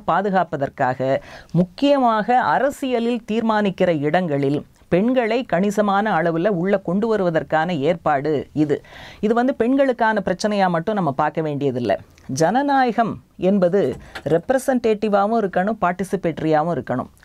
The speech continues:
அப்படி இருக்கும்போது ஒதுக்கப்பட்டவர்கள், ஒடுக்கப்பட்டவர்கள், அவர்கள்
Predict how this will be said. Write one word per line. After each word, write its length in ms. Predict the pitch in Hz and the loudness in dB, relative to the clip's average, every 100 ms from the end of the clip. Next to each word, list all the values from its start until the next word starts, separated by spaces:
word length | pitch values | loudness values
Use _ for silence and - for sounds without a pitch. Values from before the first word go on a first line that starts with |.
| - | -6
அப்படி 260 | 147 226 190 190 | -2 0 2 2
இருக்கும்போது 580 | 254 262 226 170 147 196 269 - - - 165 | 0 0 0 2 0 -2 -6 -16 -20 -2 2
ஒதுக்கப்பட்டவர்கள், 880 | 226 285 285 226 202 190 170 214 262 165 | 2 0 0 0 0 0 0 0 0 2
ஒடுக்கப்பட்டவர்கள், 880 | 196 226 226 180 160 147 131 151 233 - - - - 165 | 2 2 -2 -2 -2 0 0 -2 -4 -8 -20 -8 -2 0
அவர்கள் 340 | 247 285 | 0 0